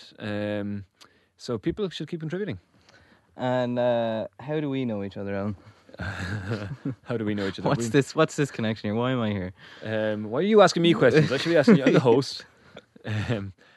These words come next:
Speaker 1: I, we, we went to, um, art college together in Limerick, where I got a very good degree in painting and you got a slightly less good degree in design.
Speaker 2: Uh, which is
Speaker 1: Which you're using now and I'm
Speaker 2: Yeah.
Speaker 1: not, fair enough. Um, but, uh, yeah, we met in, uh, in college.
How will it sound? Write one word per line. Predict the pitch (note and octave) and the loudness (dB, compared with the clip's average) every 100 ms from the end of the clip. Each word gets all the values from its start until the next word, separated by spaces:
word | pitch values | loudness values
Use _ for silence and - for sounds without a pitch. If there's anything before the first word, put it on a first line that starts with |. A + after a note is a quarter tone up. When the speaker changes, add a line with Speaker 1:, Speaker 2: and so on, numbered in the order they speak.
| _ - | _ -2
Speaker 1:
I, | B2 - | -2 0
we, | C3+ C#3+ C#3 C#3 | 0 2 0 -2
we | C3 | -2
went | C3 B2+ A#2 | -2 -2 -4
to, | A#2 A2+ A2 G#2 | -4 -2 -2 -2
um, | G#2 G2+ G2 G2 F#2+ F#2 | -2 -4 -4 -4 -6 -8
art | F#2+ F#2+ | -10 -8
college | G2+ G#2+ | -8 -8
together | G#2+ G2 F#2 | -8 -6 -6
in | |
Limerick, | F#2 C3 - - _ | -6 -8 -12 -20 _
where | - G2+ | -12 -8
I | F#2 | -6
got | G2 F#2+ | -6 -6
a | F#2 | -8
very | F#2+ G#2+ B2+ | -8 -6 -4
good | A2+ G#2+ | -4 -6
degree | G2+ G2+ G2 | -6 -10 -8
in | F#2 | -8
painting | G2+ G2+ F#2+ | -8 -8 -8
and | F#2 | -8
you | F#2 | -10
got | F2+ | -10
a | F2+ | -10
slightly | F#2+ F2+ | -10 -8
less | F#2+ E2+ | -8 -10
good | - F2+ | -12 -12
degree | F#2+ F#2 | -12 -12
in | F2 F2 | -12 -14
design. | F2+ F2 D#2+ A#2+ _ _ - | -14 -14 -12 -14 _ _ -12
Speaker 2:
Uh, | G#2+ F2+ | -8 -6
which | F#2 F2 | -8 -10
is | E2 - - _ | -12 -14 -20 _
Speaker 1:
Which | F#2+ - | -16 -10
you're | F2 | -8
using | E2 D#2+ E2+ | -8 -10 -12
now | E2 | -12
and | E2 | -10
I'm | - | -10
Speaker 2:
Yeah. | F#2 | -10
Speaker 1:
not, | F#2 | -12
fair | - F2 | -14 -16
enough. | E2+ A#2 _ _ - _ | -14 -16 _ _ -20 _
Um, | G#2+ G2 G2 F#2+ F2+ F2+ F2 | -8 -4 -2 -4 -6 -10 -4
but, | F#2+ F#2 - | -4 -4 -8
uh, | F2+ F#2+ F#2 F#2 F#2 F#2 - | -8 -6 -4 -4 -4 -8 -10
yeah, | B2+ B2 | -6 -4
we | A2 | -4
met | A2+ B2+ C3 - | -4 -4 -6 -8
in, | A#2 A2+ A2 A2 | -10 -8 -6 -8
uh, | G#2 G#2 G#2 | -8 -8 -10
in | A2+ | -12
college. | - A2 A2+ A#2 A2+ G#2+ - | -8 -6 -4 -4 -6 -10 -20